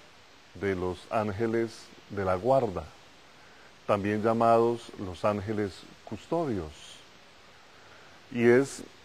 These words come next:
importante mirar un poco el ámbito histórico para entender el porqué de esta celebración.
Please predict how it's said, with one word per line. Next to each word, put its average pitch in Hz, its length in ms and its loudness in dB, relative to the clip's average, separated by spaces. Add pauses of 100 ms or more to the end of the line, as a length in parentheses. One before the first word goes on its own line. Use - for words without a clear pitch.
(100)
importante 123 600 2
mirar 113 300 6
un 120 120 0
poco 135 300 4
el 131 100 6
ámbito 127 380 2
histórico 123 640 -2 (500)
para 104 180 4
entender 101 600 2 (300)
el 117 120 0
porqué 104 380 -2
de 110 180 2
esta 117 220 0
celebración. 101 680 -2